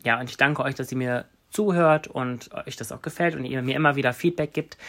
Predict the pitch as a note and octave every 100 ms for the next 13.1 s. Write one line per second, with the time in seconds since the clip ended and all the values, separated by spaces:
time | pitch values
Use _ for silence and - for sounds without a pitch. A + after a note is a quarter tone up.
0 | - - C3 B2 C#3 D#3 D#3+ - D3 D#3
1 | - G#2+ G2 G#2+ G#2+ B2 - G#2+ A#2+ -
2 | - G2 G2 - D#3 - B2+ A#2+ - C3
3 | B2 - E3+ D#3 C3+ A#2+ A#2+ - D#3+ D3+
4 | - - - - _ _ _ - A#2+ -
5 | E3+ - C#3 B2 C#3 C3 C#3 - C#3+ C#3
6 | C3+ C#3 - C#3+ C#3 - - - - C#3+
7 | C#3+ C#3 - C#3+ - _ C#3 - C#3 C3+
8 | - G#2+ - C#3 C#3 - B2+ B2+ C#3+ C3
9 | B2+ C#3 C#3+ C#3 C3 C3+ - C3 C3 C3+
10 | - - C#3 D3+ C#3+ D3 C#3 B2 - D3
11 | D3+ D3+ D3 C3+ B2+ - D#3 D#3+ D#3+ D3+
12 | B2+ - B2 - - - - C#3+ C#3 D3+